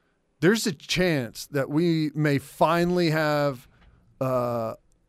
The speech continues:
more holding calls than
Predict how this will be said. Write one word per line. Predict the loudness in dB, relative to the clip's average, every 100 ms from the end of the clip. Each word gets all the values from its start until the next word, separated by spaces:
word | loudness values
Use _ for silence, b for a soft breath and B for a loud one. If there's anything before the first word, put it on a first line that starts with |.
| _ _ _ _ _ _ _ -4
more | 0 4 4 4
holding | 2 2 2 0
calls | 2 2 2 0 -4
than | -4 -2 0 -2 -2 -6